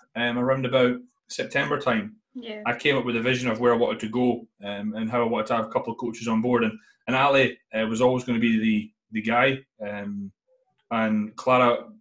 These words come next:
Speaker 1: I approached her 'cause I wanted her to be under the brand. Uh, you know, I value her work ethic, and she, she's like a mini version of me, a female version of me, in regards to
Speaker 2: Yeah.
Speaker 1: how she trains.
Speaker 2: <laughs>
Speaker 1: Um, and you know what? Since they came on board,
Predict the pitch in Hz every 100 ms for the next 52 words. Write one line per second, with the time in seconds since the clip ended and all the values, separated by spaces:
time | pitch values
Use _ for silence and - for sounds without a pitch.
0 | - 110 110 135 - 139 127 127 120 123
1 | 113 113 107 120 110 117 113 110 107 113
2 | 120 135 - _ - _ _ 110 107 113
3 | 113 107 113 113 107 113 117 123 113 117
4 | - 110 101 - 104 107 _ - - -
5 | 123 131 135 123 123 117 110 107 120 104
6 | - 165 135 127 117 104 104 110 110 _
7 | _ _ _ 117 117 117 117 123 110 107
8 | - 117 104 - 294 320 - 269 - 392
9 | 320 131 135 147 151 117 - 160 156 160
10 | 156 156 143 131 127 120 107